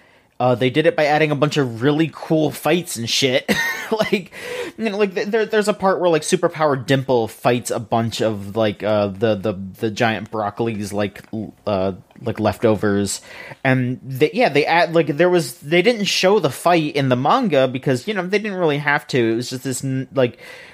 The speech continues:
you know, it was all just Mob didn't really know what was going on. He was knocked out, so, you know, y-, you, the viewer, are kind of just left to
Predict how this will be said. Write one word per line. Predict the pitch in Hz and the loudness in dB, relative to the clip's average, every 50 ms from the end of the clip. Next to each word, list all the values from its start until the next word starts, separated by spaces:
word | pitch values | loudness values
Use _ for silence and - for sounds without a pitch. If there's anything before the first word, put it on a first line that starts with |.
| - _ - | -20 _ -8
you | 262 214 | 0 2
know, | 165 156 | 2 4
it | 160 | 4
was | 180 190 180 | 2 4 4
all | 175 160 156 151 | 4 4 4 2
just | 139 143 143 123 - - - - - - _ _ | 2 -2 -2 -2 -4 -8 -10 -10 -12 -12 _ _
Mob | - 147 147 139 135 143 143 135 120 104 | -4 0 2 4 4 4 4 2 0 -2
didn't | 143 135 135 131 123 - | -2 -2 -2 -4 -6 -6
really | 127 131 139 123 127 127 | -2 0 2 2 2 2
know | 127 123 120 113 | 4 4 2 2
what | 92 113 | 2 -2
was | 117 110 | -6 -4
going | - 117 113 117 120 | -4 -4 -2 0 2
on. | 123 131 127 127 127 | 2 4 4 2 2
He | 123 107 | 0 -2
was | 110 101 117 | -2 -2 0
knocked | 113 104 101 - - 127 | -2 -2 -2 0 2 4
out, | 127 123 120 117 117 113 - - | 6 6 6 6 4 2 -2 -8
so, | - - - 123 117 107 104 104 104 104 104 _ - _ _ _ _ _ _ - | -10 0 2 4 4 4 4 2 0 -2 -4 _ -18 _ _ _ _ _ _ -6
you | 117 117 110 | -4 -4 -2
know, | 107 | -2
y-, | 104 101 113 117 123 - 135 | -4 -6 -6 -8 -8 -8 -6
you, | 131 135 147 143 | 0 2 2 4
the | 127 - 123 | 4 2 0
viewer, | 107 117 107 127 120 120 117 117 | 0 0 0 2 4 4 6 4
are | 123 - | 4 2
kind | - 113 113 117 | 2 0 0 0
of | 113 | 0
just | 98 120 107 98 | -2 -2 -2 0
left | 113 107 - - - | 0 0 0 0 2
to | 120 113 - | 2 2 2